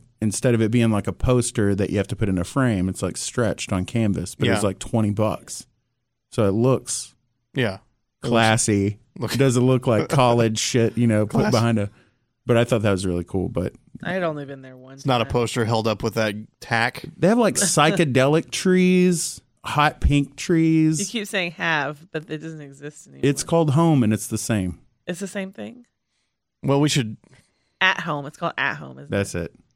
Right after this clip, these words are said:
Speaker 3: Yeah.
Speaker 2: I, I'd be willing to go there once
Speaker 1: Well,
Speaker 2: to
Speaker 1: li-
Speaker 2: look, to look for something to put this,
Speaker 3: ikea
Speaker 2: this stuff
Speaker 3: is
Speaker 2: on.
Speaker 3: just, if there just
Speaker 2: ikea,
Speaker 3: weren't
Speaker 2: I'm out.
Speaker 3: so many people,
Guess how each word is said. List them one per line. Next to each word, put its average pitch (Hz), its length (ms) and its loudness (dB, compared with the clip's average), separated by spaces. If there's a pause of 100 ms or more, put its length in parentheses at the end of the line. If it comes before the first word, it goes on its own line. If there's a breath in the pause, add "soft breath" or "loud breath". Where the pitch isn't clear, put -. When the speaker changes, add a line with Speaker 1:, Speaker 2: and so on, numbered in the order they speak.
Speaker 3:
Yeah. - 180 -14 (480)
Speaker 2:
I, 147 160 2 (160)
I'd 165 80 0
be 160 80 2
willing 143 300 2
to 123 40 -2
go 120 140 0
there 110 380 0 (100)
once 104 640 -6 (340)
Speaker 1:
Well, 135 220 2
Speaker 2:
to 143 140 0
Speaker 1:
li- 170 80 6 (100)
Speaker 2:
look, 131 240 0
to 151 140 2
look 151 220 2
for 127 420 0
something 123 460 -2
to 107 40 -2
put 113 220 -6
this, 226 200 -2
Speaker 3:
ikea 330 260 -4
Speaker 2:
this 262 140 2
stuff 147 120 -2
Speaker 3:
is 180 140 -6
Speaker 2:
on. - 60 -14
Speaker 3:
just, 196 340 -8 (840 loud breath)
if 214 120 -12
there 269 120 -4
just 233 240 -4
Speaker 2:
ikea, 196 80 -8
Speaker 3:
weren't 180 260 0
Speaker 2:
I'm 117 120 -4
out. 104 200 -4
Speaker 3:
so 214 280 0
many 190 300 -4
people, 151 520 -10